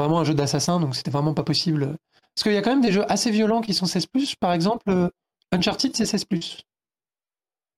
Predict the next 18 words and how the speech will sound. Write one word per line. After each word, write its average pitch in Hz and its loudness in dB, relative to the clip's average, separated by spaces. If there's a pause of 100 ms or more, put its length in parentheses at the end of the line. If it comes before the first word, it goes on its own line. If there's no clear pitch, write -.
(960)
Donc, 165 0
euh, 170 2
ils 170 2
voulaient 196 2
essayer 214 2
d'atteindre 185 2
ça, 220 0
et 180 2
finalement, 180 0
ça 190 -2
a - -2
pas, 185 2
ça 165 0
a - -2
pas 175 0
forcément 180 0
été 175 0
possible. 233 0